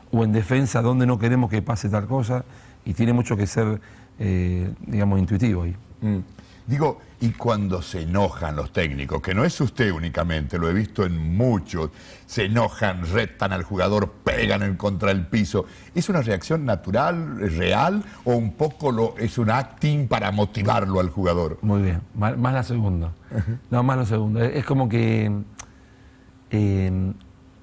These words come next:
Speaker 1: yo siento que el entrenador, esto lo veo hace varios años, ¿no?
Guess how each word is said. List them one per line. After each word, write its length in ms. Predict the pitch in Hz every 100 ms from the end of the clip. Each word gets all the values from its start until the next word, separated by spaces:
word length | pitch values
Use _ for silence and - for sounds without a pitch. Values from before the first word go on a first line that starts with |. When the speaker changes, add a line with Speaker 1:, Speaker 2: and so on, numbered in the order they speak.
| - - - - - - -
Speaker 1:
yo 160 | 139
siento 320 | - 165 151
que 60 | 131
el 60 | 123
entrenador, 640 | 120 127 135 160 165 160 - - - -
esto 200 | 117 113
lo 80 | 113
veo 140 | 117
hace 140 | 113 110
varios 260 | 117 107
años, 220 | 101 90 92
¿no? 160 | 120